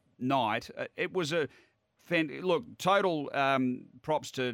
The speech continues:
to you and the team at Greyhound Racing S A because it was so sensationally done. It was a brilliant night,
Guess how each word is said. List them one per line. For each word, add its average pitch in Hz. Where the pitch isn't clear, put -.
to 123
you 131
and 117
the 110
team 135
at 110
Greyhound 127
Racing 117
S 113
A 113
because 120
it 127
was 117
so 135
sensationally 165
done. 123
It 131
was 131
a 127
brilliant 175
night, 117